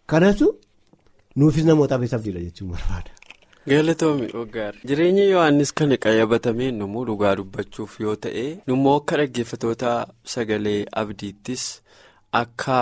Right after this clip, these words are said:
Speaker 2: hirmaattota sagantaa kanaattis yaadi baay'een, mallattoon baay'een, dhugaan baay'een nuuf ifeera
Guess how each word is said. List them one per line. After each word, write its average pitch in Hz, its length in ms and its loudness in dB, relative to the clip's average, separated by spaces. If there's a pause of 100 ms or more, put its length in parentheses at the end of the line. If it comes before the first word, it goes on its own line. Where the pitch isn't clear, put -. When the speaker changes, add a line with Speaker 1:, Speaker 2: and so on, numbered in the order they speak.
(140)
Speaker 2:
hirmaattota 107 720 -4
sagantaa 101 520 -6
kanaattis 110 600 -6 (420)
yaadi 131 340 2
baay'een, 135 520 4 (220)
mallattoon 120 640 0
baay'een, 127 500 2 (400)
dhugaan 120 360 0
baay'een 139 460 2 (380)
nuuf 120 280 2
ifeera 143 440 2